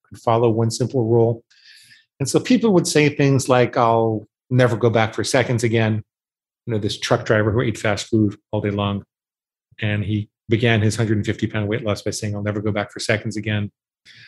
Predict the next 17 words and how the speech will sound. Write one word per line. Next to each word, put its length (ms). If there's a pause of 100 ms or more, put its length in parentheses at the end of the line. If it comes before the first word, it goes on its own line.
(480)
I 720 (440)
would 260 (320)
hear 160
people 300
say 200
things 320
like, 220
"I'll, 280 (800)
I'll 160
never 640 (380)
eat 160
in 60
front 300
of 100
a 40
television 600
again" 500